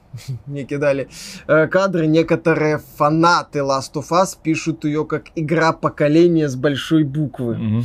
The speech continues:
Speaker 1: Оба слова. Э, ну, это уже какое-то моё, на мой взгляд, отклонение на уровне головы. И, в принципе,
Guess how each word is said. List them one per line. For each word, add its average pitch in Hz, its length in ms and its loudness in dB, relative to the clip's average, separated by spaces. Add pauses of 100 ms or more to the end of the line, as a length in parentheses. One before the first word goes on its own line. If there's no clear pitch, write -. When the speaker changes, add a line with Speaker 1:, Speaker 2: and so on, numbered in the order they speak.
(160)
Speaker 1:
Оба 185 320 4
слова. 175 640 2 (640)
Э, 165 420 2
ну, 269 160 2
это 277 220 2
уже 220 200 6
какое-то 196 440 2
моё, 190 220 2
на 185 100 4
мой 190 140 4
взгляд, 175 280 2
отклонение 185 640 2
на 151 140 2
уровне 156 400 2
головы. 208 720 4
И, 175 120 2
в 143 140 -4
принципе, 170 720 2